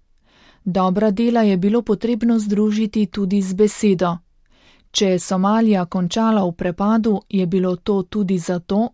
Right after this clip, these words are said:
ker srca ljudi niso bila dovolj razsvetljena z Božjo besedo.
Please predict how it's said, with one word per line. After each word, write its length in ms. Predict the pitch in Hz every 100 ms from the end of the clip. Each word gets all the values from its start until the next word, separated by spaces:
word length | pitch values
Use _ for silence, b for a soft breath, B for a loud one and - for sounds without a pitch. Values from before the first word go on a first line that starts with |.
| _
ker 220 | 208 196
srca 460 | - 254 254 - 196
ljudi 340 | 185 180 220 226
niso 320 | 240 - 202
bila 280 | 185 180 180
dovolj 440 | 185 180 202 202
razsvetljena 800 | 185 180 - 190 208 208 208 214
z 120 | 202
Božjo 360 | 190 185 175 196
besedo. 580 | 196 202 - 196 185